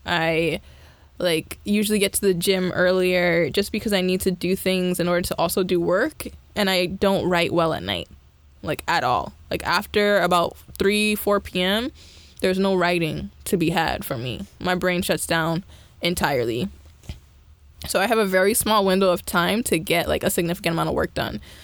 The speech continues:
So it actually, like, pushes me into a productivity mode that's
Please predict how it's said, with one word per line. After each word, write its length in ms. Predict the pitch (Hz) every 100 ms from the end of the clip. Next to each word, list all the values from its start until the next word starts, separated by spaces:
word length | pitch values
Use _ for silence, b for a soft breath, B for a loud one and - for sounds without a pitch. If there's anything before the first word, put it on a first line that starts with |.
| B
So 200 | - 190
it 80 | -
actually, 360 | 202 208 208
like, 240 | 190 156 -
pushes 440 | - 247 - 214
me 200 | 185 180
into 220 | 175 196 170
a 40 |
productivity 720 | - 180 180 - 190 190 220
mode 500 | 226 226 240 254 320 - b b b b 180
that's 720 | 185 185 156 - - -